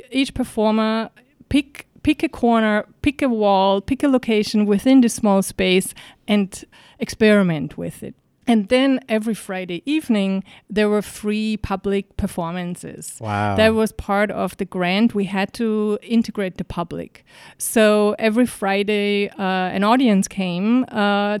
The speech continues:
Speaker 1: to see these, you know, one hour long performances. And it was really beautiful because week by week, the audience grew.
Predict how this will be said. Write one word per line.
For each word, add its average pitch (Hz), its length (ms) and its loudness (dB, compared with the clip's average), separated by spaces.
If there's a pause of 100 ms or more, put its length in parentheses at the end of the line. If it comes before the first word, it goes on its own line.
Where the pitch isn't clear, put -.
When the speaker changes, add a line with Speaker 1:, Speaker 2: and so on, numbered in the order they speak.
Speaker 1:
to 214 300 2
see 214 380 -2
these, 196 540 -4 (160)
you 214 100 0
know, 190 100 2
one 180 240 -4
hour 180 300 -4
long 180 460 -4
performances. 202 680 -4 (380)
And 247 160 4
it 262 40 6
was 254 240 -2
really 294 180 2
beautiful 254 560 2
because 233 400 0
week 240 240 0
by 240 160 0 (160)
week, 220 400 -4
the 202 100 -6
audience 196 440 -4
grew. 214 400 -4